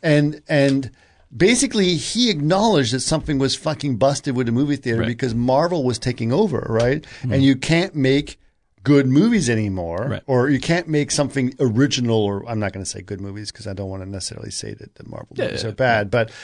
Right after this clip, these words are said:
Speaker 2: They're
Speaker 1: I'm just
Speaker 2: good.
Speaker 1: saying it's like there's other, other types of movies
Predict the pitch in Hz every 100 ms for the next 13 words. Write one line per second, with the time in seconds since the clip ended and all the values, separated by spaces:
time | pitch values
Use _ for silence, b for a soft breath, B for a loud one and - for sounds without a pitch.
0 | - 262 143 156 180 151 151 143 B B
1 | B 127 151 156 180 175 165 113 _ _
2 | _ _ - _ _ 165 165 180 156 151
3 | 151 143 - 139 117 143 185 113 95